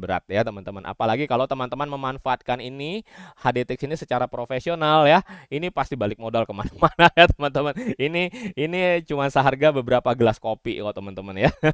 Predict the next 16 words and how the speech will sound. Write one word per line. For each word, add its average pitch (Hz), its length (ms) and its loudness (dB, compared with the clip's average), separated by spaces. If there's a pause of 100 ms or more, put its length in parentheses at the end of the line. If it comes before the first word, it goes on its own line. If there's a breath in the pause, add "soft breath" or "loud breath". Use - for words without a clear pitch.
(140)
<laughs> - 400 -4
Ngopi, 131 400 -4 (240 loud breath)
ngopi 127 560 -2
kita 131 240 0
di 135 80 2
kafe 123 380 -2
jauh 117 240 -2
lebih 107 160 -8
mahal 110 320 0
daripada, 107 720 -2
eh, 104 720 -4 (400 loud breath)
eh, 95 160 -6
aktivasi 131 880 0
V 120 160 -6
I 120 320 -2
P 139 400 -2